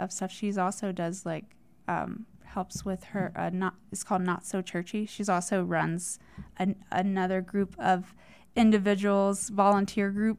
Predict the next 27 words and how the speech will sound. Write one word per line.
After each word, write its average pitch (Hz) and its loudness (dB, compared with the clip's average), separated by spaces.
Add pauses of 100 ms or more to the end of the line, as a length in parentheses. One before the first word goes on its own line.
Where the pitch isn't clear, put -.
(120)
that 196 0
goes 202 2
around 190 4
the 202 4
community 196 2
and, 190 2
like, 185 0 (100)
serves 196 -2
so 196 2
many 196 2
other 190 0 (300)
functions, 202 0 (640)
um, 190 4
for 185 0
other 196 4
nonprofits 226 2
and 196 0
events. 214 -4
Um, 185 0
and 190 0
then, 190 2 (360)
yeah, 202 4
we 202 2
have, 220 2
s-, - -4 (120)
I 208 0
don't, 254 0